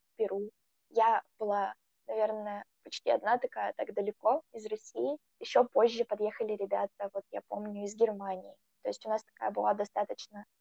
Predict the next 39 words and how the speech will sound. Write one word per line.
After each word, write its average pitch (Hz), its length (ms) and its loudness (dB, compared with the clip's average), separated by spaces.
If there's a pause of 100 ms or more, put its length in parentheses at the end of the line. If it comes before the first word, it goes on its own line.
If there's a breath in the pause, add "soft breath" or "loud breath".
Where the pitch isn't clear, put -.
(280)
международная 226 760 2 (120)
команда. 220 480 -2 (280)
В - 40 -20
том 233 240 4
месте, 226 300 -4
где 208 200 -8
я 202 200 0
работала, 240 640 0
со 214 140 -10
мной 214 180 -2
работали 214 500 -6
ребята 208 400 -4
вот 202 120 -14
из 208 120 -8
Бразилии, 214 500 -4
из 214 100 -10
Мексики. - 420 -4
Мне 208 240 -2
с - 120 -14
ними 226 260 -4
очень 214 280 -2
интересно 208 500 0
было 208 340 -6
коммуницировать. 214 800 0 (260)
Это 202 100 -16
было 208 200 -2
в 208 40 -4
основном 214 380 -2
на 214 100 2
испанском. 208 640 -6 (520)
И - 60 -12
я 214 320 4
тогда 220 300 4
для 220 160 0
себя 208 280 2
поняла 214 560 0 (260)
первый 226 280 0
раз, 247 240 2
что 220 460 0